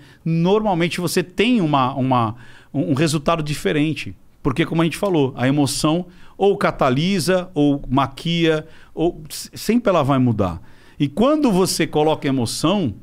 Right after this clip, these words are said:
normalmente você vai ser enganado. Eu sempre falo o seguinte: nunca diga sim quando você tá muito feliz e nunca diga não quando você tá muito triste.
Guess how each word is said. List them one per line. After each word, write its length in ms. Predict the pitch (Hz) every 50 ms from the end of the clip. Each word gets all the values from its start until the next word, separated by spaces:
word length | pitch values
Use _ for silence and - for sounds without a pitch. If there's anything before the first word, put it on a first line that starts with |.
| - - - - - - - - - - - - - - -
normalmente 720 | - 147 160 185 226 262 269 269 214 165 170 180 - -
você 200 | 180 170 - 190
vai 140 | 165 165 156
ser 140 | - - 165
enganado. 500 | 160 156 160 151 131 113 101 95 90 92 95 - -
Eu 80 | 139
sempre 200 | 120 233 233 208
falo 120 | - 214 190
o 40 |
seguinte: 300 | - 160 151 139 123 -
nunca 300 | 156 196 254 269 - 220
diga 240 | 170 165 180 160 147
sim 280 | 120 - - 151 143 135
quando 180 | 127 139 123
você 60 | - 135
tá 140 | - 123 117
muito 220 | 117 151 185 -
feliz 480 | - 202 156 139 147 139 - - - - - - - - -
e 80 | 147
nunca 260 | 151 170 190 190 175
diga 240 | 127 147 165 165 147
não 140 | 135 139 151
quando 140 | 151 156 -
você 40 | -
tá 60 | 151
muito 180 | 147 147 -
triste. 420 | - 123 110 104 - - - -